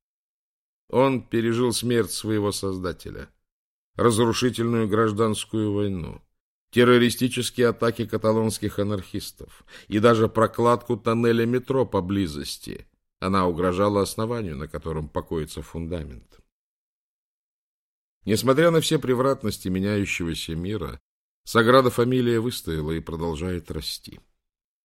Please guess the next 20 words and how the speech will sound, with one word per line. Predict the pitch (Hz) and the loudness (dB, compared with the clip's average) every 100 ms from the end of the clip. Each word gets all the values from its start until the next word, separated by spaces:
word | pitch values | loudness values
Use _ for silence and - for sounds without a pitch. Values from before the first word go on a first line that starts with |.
| - | -4
Последние | 92 - 104 95 98 | -2 0 0 2 0
десятилетия | 82 87 82 95 95 101 90 82 | 0 -6 -6 -2 0 0 -2 -2
дела | 76 87 82 | -2 -2 -2
храма | 90 87 92 95 | -4 -4 -4 -4
значительно | 95 95 - 76 85 90 | -4 -6 -8 -8 -8 -8
улучшились, | - 127 139 - - 62 57 - _ _ - | -6 -6 -6 -8 -12 -12 -12 -14 _ _ -2
благодаря | 117 110 107 107 | 2 4 6 6
входным | 104 - 92 104 101 | 4 2 2 2 2
билетам, | 95 131 139 85 80 | 2 0 0 -2 -6
которые | - 87 87 90 | -4 -2 0 0
ежегодно | 87 85 95 95 92 98 | 0 0 0 0 0 -2
покупают | - 78 78 95 95 95 | -4 -10 -6 -2 0 0
более | 82 101 98 95 | 2 2 4 2
четырех | - 104 101 95 95 - | -2 -4 -2 0 -2 -2
миллионов | 107 117 120 104 85 80 - | -4 -2 -2 0 -2 -4 -6
посетителей, | - - 101 139 - 67 64 64 _ _ | -10 -10 -10 -12 -10 -10 -10 -12 _ _
чтобы | - 117 101 104 | -2 2 6 4
осмотреть | - 98 85 104 98 | 4 -2 0 -2 0
недостроенное | 98 95 101 - 98 92 90 87 90 | -2 0 0 0 -2 0 0 -2 -4
сооружение. | 82 - 87 85 82 73 65 - | -6 -6 -6 -6 -6 -10 -10 -16